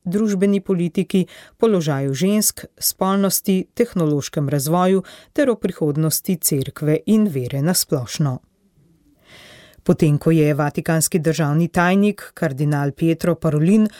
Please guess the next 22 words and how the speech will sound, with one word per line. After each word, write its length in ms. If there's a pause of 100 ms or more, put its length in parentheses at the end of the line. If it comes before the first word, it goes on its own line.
(180)
v 160
petek 360
v 120
Jordaniji 600
posvetil 580
cerkev 480
Jezusovega 720
krsta, 520 (280)
se 160
je 140
včeraj 500
v 160
Amanu 400
srečal 500
z 140
nunciji 560
na 100
Bližnjem 540
vzhodu. 480 (400)
Več 400 (160)
Meta 300
Potočnik. 800